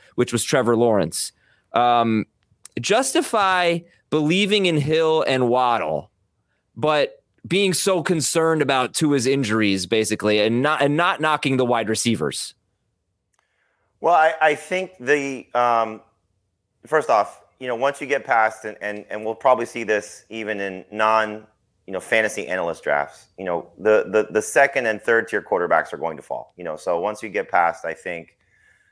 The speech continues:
Speaker 2: the, the top six, probably, you know, with, uh, you know, Burrow, Lamar Jackson, Justin Fields being four, five, and six in some order behind Mahomes, Allen, and,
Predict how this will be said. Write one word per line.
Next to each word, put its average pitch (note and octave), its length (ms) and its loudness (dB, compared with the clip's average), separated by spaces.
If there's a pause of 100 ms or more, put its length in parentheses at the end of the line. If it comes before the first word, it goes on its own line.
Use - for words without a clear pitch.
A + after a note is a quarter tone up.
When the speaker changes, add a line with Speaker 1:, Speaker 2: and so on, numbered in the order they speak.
(220)
Speaker 2:
the, E2+ 340 2
the F2+ 80 -4
top F2+ 300 -2
six, - 440 -4
probably, A2 640 -2
you G2 120 -14
know, F2 160 -2
with, F2 320 -4
uh, D#2+ 440 2 (760)
you F2+ 80 -12
know, E2 140 -6
Burrow, F#2 600 2
Lamar F2 320 -4
Jackson, E2+ 420 0
Justin E2 320 -4
Fields E2 400 -4
being E2 320 -12
four, E2+ 220 -2
five, D#2+ 220 2
and D#2+ 100 -12
six - 220 -10
in - 60 -20
some D#2+ 180 -8
order E2 200 -2
behind D#2 480 -4
Mahomes, D#2 540 -2
Allen, D#2 360 0
and, D2+ 240 -12